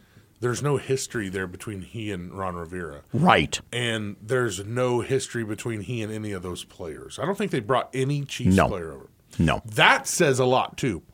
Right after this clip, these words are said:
Speaker 1: That is a big-time deal. Not one Chiefs guy. Uh, now, I don't know contract situations. Uh, forgive me that I don't know 'em right off the top of my head, but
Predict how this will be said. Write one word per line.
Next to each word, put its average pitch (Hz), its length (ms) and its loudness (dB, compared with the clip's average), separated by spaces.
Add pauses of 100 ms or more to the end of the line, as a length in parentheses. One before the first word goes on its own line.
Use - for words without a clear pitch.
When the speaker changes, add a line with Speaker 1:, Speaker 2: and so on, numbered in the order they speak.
(260)
Speaker 1:
That 151 360 6
is 160 160 6
a 139 80 2
big-time 113 800 0
deal. 85 240 -8 (420)
Not 143 280 0 (140)
one 233 380 6
Chiefs 180 400 -2
guy. 101 380 0 (480)
Uh, 196 140 2
now, 214 300 4
I 208 120 4
don't 208 180 4
know 175 320 4
contract 156 520 0
situations. 113 800 -4
Uh, 98 160 -4
forgive 131 460 -2
me 113 200 -4
that 101 260 -2
I 101 100 0
don't 110 280 -4
know 101 180 -4
'em 92 160 -6
right 107 140 0
off 95 100 -4
the 107 80 -10
top 101 140 -6
of 90 60 -8
my 92 60 -6
head, 101 180 -6
but 107 200 -4